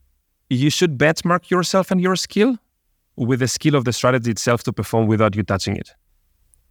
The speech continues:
Because if it gives you a positive return more often than not, you'd rather just pick your fights. That's why the, you know, the paper is called Pick, Pick Your Fights, right? Pick Your Battles.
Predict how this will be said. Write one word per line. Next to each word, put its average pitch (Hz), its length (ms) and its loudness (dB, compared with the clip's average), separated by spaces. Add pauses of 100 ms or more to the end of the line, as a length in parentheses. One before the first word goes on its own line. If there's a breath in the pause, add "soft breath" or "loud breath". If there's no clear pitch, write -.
(280)
Because 110 320 2
if 120 140 0
it 127 120 0 (240)
gives 131 300 0
you 123 140 2
a 120 80 0
positive 127 400 0
return 113 340 2
more 110 160 2
often 110 260 0
than 123 160 0
not, 165 300 -2 (1000)
you'd 113 280 0
rather 120 240 4
just 107 300 -4 (440)
pick - 180 0
your 113 160 2
fights. 101 300 2
That's 110 180 -2
why 117 160 4
the, 104 140 0
you 104 60 0
know, 98 160 0
the 90 100 -4
paper 110 260 0
is 98 100 -2
called 101 180 0
Pick, 104 160 -4 (160)
Pick 104 140 -2
Your 92 120 2
Fights, 104 300 0
right? 92 140 0
Pick 98 140 -4
Your 92 100 2
Battles. - 440 -2